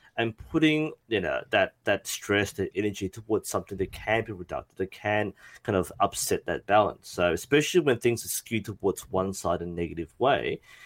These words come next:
you know, sometimes you can't fight that. But so instead of trying to resist it, you do other things to alleviate that. So, uh, go back to the question of, you know, whether, you know, if I were to be unhappy with my teaching one day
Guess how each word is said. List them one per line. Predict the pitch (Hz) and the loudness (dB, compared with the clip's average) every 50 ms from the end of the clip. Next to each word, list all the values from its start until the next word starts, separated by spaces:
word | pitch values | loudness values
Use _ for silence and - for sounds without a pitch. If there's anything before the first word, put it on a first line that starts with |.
| - - - | -20 -4 -2
you | 107 | 2
know, | 90 87 80 64 - - - | 2 4 2 2 0 -6 -12
sometimes | - - 143 120 - 127 113 110 | -2 0 0 2 2 2 0 0
you | 107 | 0
can't | - 131 101 - | 2 2 2 4
fight | - 147 156 160 156 - | 6 6 6 6 6 2
that. | - - - - _ _ _ _ _ _ _ _ _ | -2 -2 -4 -6 _ _ _ _ _ _ _ _ _
But | - 110 - | 0 2 4
so | - 117 | 4 4
instead | 104 98 - 156 139 | 4 6 6 6 4
of | 120 | 6
trying | - 123 110 98 | 4 0 0 0
to | 90 | 2
resist | 87 92 87 80 107 156 185 - - - | 2 2 2 4 4 4 4 4 0 -4
it, | - - - | -6 -6 -8
you | _ - 95 98 95 | _ -6 -4 -4 0
do | 95 107 107 - - | 2 2 2 4 4
other | 98 104 107 110 | 2 2 2 -2
things | 107 - 101 92 87 85 80 78 98 - - _ - _ _ _ | -4 -2 0 0 0 -2 -4 -8 -12 -14 -18 _ -20 _ _ _
to | - 110 110 | -2 2 2
alleviate | 107 98 95 98 113 123 127 120 113 87 67 57 - - - | 2 2 4 4 4 4 4 4 2 0 0 0 -4 -4 -2
that. | 69 58 50 - - _ _ _ - - - - _ | 0 0 0 -2 -6 _ _ _ -20 -20 -20 -16 _
So, | - - 139 120 117 113 113 113 113 101 - | 0 2 4 6 6 6 6 6 6 4 2
uh, | - - 92 87 - 80 78 98 | 2 2 2 2 0 -2 -6 -6
go | 113 98 95 - 160 | -6 -6 -4 -4 0
back | 156 175 180 - | 0 0 0 0
to | - | -2
the | 123 117 | -4 -4
question | - - - 165 214 - - - 80 62 - 147 - - | -2 2 4 4 4 4 0 -2 -4 -4 -4 -6 -6 2
of, | - 104 101 95 90 82 - - | 6 6 6 6 4 0 -4 -6
you | 110 107 | -4 -2
know, | 98 90 | -2 -2
whether, | 80 87 107 107 95 101 95 92 90 - | 0 2 2 2 4 4 4 4 4 2
you | - 98 | 0 -2
know, | 95 82 | -4 -4
if | 78 - | 0 2
I | 101 101 | 4 4
were | 101 95 | 4 4
to | - - - 95 92 90 90 87 - - _ | 0 -2 -4 -2 0 0 -2 -4 -6 -4 _
be | 110 107 104 - - | 2 2 2 2 0
unhappy | - 98 101 95 92 - - 113 120 - 113 | 0 0 0 -2 -6 -4 -2 -2 -2 -2 -6
with | 110 - | -10 -10
my | - 78 | -10 -10
teaching | 80 - 104 98 95 - - 95 | -8 -8 -10 -10 -10 -10 -10 -8
one | 90 90 90 90 | -6 -6 -6 -2
day | 90 90 92 110 170 220 | 0 0 2 2 0 -2